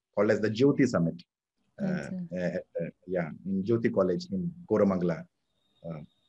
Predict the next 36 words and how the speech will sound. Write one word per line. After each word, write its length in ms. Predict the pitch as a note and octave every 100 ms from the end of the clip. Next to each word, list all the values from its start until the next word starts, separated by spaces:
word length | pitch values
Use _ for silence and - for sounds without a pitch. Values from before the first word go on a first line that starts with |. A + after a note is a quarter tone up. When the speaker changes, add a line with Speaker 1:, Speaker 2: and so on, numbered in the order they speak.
| _ -
Speaker 1:
and, 240 | G2 F2+ -
but 200 | C3 D3
any 180 | D#3+ F#3
which 140 | -
ways, 120 | B2
I 100 | A#2+
asked 280 | A2 G#2 G2
him 140 | G2+ F#2+
and 200 | F#2 F2+ _ _ _
he 80 | -
was 120 | D3
like, 160 | D3+ D#3
"Oh 340 | A2 G#2 A2 A2+
यार, 380 | G2+ F#2+ G2+ -
Pratish, 380 | - G#2 G2+ G#2+
क्या 120 | G2+
बात 180 | G2 F#2
कर 80 | G2
रहा 140 | F#2+ F2
है?" 60 | E2+ _
Because 220 | G#2+ A2
of 180 | A2+ A2
all 180 | A2+ C3+
the 80 | C#3+
celebrities 420 | B2+ A#2+ A#2+ B2+
that 120 | A#2+
I 80 | A2+
met, 220 | A2 A2+ A2+
I 140 | G2 G#2+
like 200 | G#2 G#2 G2+
Prahlad 220 | G2+ G2+
Kakkar 300 | G2 - -
for 80 | G#2+
one 160 | G2
reason, 260 | G2 G2 A2
because 360 | G#2 - A2+